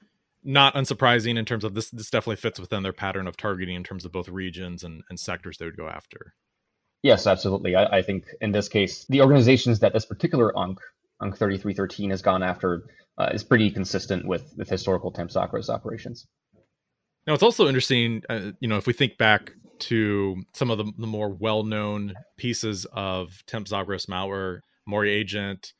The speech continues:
Speaker 1: Pau Goop, PowerStats. Was PowerStats one of, one of theirs?
Speaker 2: Yes.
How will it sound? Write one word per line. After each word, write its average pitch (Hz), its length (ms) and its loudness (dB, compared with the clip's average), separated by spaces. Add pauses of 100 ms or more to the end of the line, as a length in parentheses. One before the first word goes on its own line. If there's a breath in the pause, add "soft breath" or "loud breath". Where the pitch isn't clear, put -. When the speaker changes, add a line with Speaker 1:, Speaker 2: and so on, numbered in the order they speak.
(200)
Speaker 1:
Pau 107 200 0
Goop, 98 380 -6 (420)
PowerStats. 107 480 -2
Was 98 120 -10
PowerStats 110 400 -4
one 110 100 -8
of, 98 160 -10 (280)
one 107 120 -10
of 95 80 -10
theirs? 101 400 -10 (800)
Speaker 2:
Yes. - 300 -2